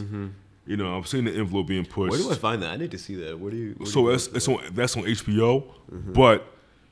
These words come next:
Speaker 2: you can find the first episode for free on YouTube.
Speaker 1: Oh, word.
Speaker 2: And
Speaker 1: Okay.
Speaker 2: that episode is a good one 'cause, uh, a woman I used to see all the time in Philly until she moved to New York. Dor-,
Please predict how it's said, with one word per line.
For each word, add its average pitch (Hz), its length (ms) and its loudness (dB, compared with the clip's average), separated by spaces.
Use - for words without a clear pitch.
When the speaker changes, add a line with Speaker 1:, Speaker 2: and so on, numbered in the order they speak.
Speaker 2:
you 107 120 0
can 110 100 2
find 110 380 2
the - 20 -4
first - 320 0
episode 101 500 0
for 85 120 -12
free 117 560 0
on 82 200 -2
YouTube. 78 360 -6
Speaker 1:
Oh, 85 100 -10
word. 82 260 -8
Speaker 2:
And 87 140 0
Speaker 1:
Okay. 110 240 4
Speaker 2:
that 101 40 0
episode 92 300 0
is 82 160 0
a 82 60 -4
good 95 160 0
one 78 160 -2
'cause, 87 200 -6
uh, 87 340 0
a 92 80 -6
woman 107 240 0
I 104 40 0
used 92 100 -2
to 90 60 -8
see 101 160 -4
all 104 240 6
the 95 100 -2
time 101 360 0
in 87 80 -4
Philly 80 480 -6
until 85 180 -8
she 90 160 -6
moved 92 200 -4
to 85 60 -4
New 85 60 -2
York. 92 360 0
Dor-, 95 160 -2